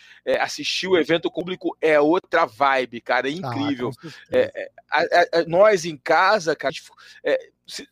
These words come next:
Speaker 1: nos sentimos emocionados, né, cara? Caramba, nego gritando, interagindo. Imagina quem lutou, cara. Imagina pros lutadores,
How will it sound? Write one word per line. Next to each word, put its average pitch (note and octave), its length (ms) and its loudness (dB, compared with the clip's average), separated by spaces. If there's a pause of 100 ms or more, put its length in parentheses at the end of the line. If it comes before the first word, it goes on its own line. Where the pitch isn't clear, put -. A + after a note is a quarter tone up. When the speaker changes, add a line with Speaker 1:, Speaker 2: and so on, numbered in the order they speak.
(140)
Speaker 1:
nos F3 120 -10
sentimos F#3+ 440 -6
emocionados, G3+ 840 0
né, F3 180 -2
cara? C3 240 -2 (140)
Caramba, A#3 580 2 (180)
nego F#3+ 160 0
gritando, G3+ 680 0
interagindo. F#3 960 0 (200)
Imagina G#3+ 500 -2
quem A#3+ 140 -6
lutou, D3+ 440 0
cara. A2 300 -4
Imagina D#3 280 -6
pros F#3 180 -10
lutadores, D#3+ 880 -2